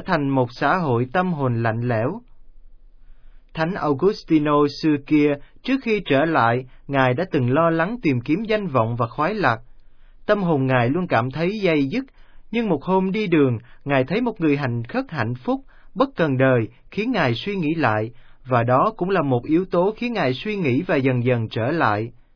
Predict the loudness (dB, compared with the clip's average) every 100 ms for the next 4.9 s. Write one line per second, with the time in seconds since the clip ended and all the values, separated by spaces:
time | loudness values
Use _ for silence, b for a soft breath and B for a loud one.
0 | -20 -20 -20 -20 -20 -20 -4 0 2 2
1 | 2 0 -2 b b -4 -2 0 0 2
2 | 2 0 -2 0 0 0 -6 -18 -20 -20
3 | -20 -6 -2 2 2 2 -2 -2 0 0
4 | 2 0 0 0 0 0 0 2